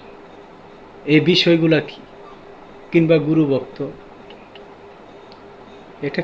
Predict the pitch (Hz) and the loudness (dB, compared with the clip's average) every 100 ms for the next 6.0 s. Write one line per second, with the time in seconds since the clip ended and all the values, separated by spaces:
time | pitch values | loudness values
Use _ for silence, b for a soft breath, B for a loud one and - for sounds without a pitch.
0 | - 170 170 180 120 - - - - - | 2 4 4 2 0 -6 -20 -20 -20 -20
1 | - - - 135 131 - 104 - - - | -20 -20 -4 0 0 -4 -12 -14 -20 -20
2 | - - - - - - - - - - | -20 -20 -20 -20 -20 -20 -20 -20 -20 -20
3 | - - - - - - 403 - - 403 | -20 -20 -20 -20 -20 -20 -20 -20 -20 -20
4 | 403 - 403 403 403 - - 392 403 - | -20 -20 -20 -20 -20 -20 -20 -20 -20 -20
5 | - - - - - - - 127 151 180 | -20 -20 -20 -20 -20 -20 -8 0 4 6